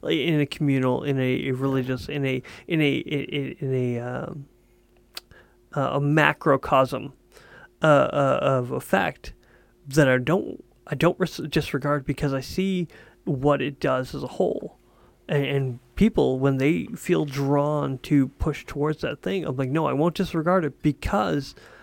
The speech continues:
I see the value in it. I see what it does. Yes, I don't give a fuck about that thing, but I see its value as a whole." Just like, uh, a liberal-minded person, I don't agree with most liberally,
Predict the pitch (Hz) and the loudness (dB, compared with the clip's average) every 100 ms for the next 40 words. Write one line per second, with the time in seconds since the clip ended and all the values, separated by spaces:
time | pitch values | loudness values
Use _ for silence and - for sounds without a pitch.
0 | - - - 131 - 202 165 131 135 147 | -20 -10 -6 -4 -2 0 0 0 0 0
1 | 135 - - - - _ _ _ - 139 | -4 -6 -10 -14 -18 _ _ _ -8 -2
2 | 220 214 156 - 143 127 - - - 131 | 0 2 2 2 -2 -2 -12 -16 -8 4
3 | 170 220 - - - 160 202 143 - 139 | 6 6 4 -2 2 6 6 4 0 -2
4 | 196 - 131 139 135 123 131 - 135 - | 0 0 0 0 -2 -2 -4 -4 -6 -6
5 | - - - 180 165 151 - 220 214 147 | -10 -18 -6 6 8 8 4 6 6 6
6 | 143 156 156 160 143 135 135 - - - | 4 6 6 6 4 2 0 -6 -18 -20
7 | - - - _ - 151 147 135 - 135 | -20 -20 -20 _ 0 2 2 0 0 0
8 | 110 - - _ _ _ _ _ - 175 | -2 -6 -18 _ _ _ _ _ 0 2
9 | - 170 147 - - - 165 151 - 147 | 4 2 0 -8 -20 -2 4 4 4 4
10 | 143 156 175 160 147 151 135 143 131 139 | 4 2 0 0 0 -2 -2 -4 -6 -6
11 | - 220 170 147 156 - 147 131 135 131 | 4 4 6 6 4 0 -6 -2 0 2
12 | 127 123 131 123 127 - - - 135 139 | 0 -2 -2 0 -2 -4 -10 -4 0 2
13 | 139 135 127 | 2 -2 -4